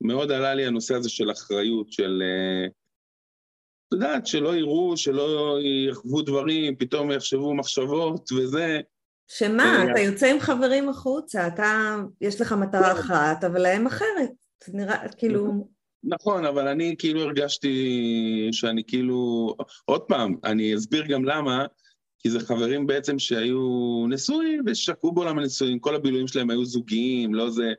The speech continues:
Speaker 1: לא היה פה בילויים שהם לא זוגיים. עכשיו, אה, יכול להיות שזה סתם סטיגמה, אבל כאילו גברים כגברים שהם לבד והם הולכים למקומות, ואחד מהם יש לו את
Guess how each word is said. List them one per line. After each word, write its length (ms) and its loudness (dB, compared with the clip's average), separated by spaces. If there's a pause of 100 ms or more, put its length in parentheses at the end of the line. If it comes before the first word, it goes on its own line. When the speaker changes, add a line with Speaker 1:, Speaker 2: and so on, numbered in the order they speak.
(440)
Speaker 1:
לא 120 2
היה 220 0
פה 140 0 (160)
בילויים 360 2
שהם 260 0
לא 140 0
זוגיים. 380 -2
עכשיו, 340 -2 (920)
אה, 340 0
יכול 180 0
להיות 120 0
שזה 220 -4
סתם 320 -2
סטיגמה, 400 -2
אבל 220 -2
כאילו 220 0
גברים 360 -2
כגברים 460 -2
שהם 220 0
לבד 380 0
והם 100 0
הולכים 240 -2
למקומות, 600 -2 (440)
ואחד 420 0
מהם 220 2
יש 200 -2
לו 140 2
את 160 -2